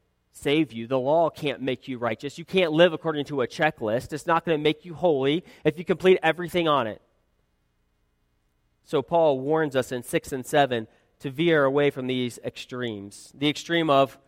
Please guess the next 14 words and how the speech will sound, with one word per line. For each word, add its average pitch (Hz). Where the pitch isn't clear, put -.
"I'm 156
under 180
grace, 180
I'm 135
free 160
to 156
live 151
however 143
I 139
want." 131
And 139
the 135
other 147
extreme 175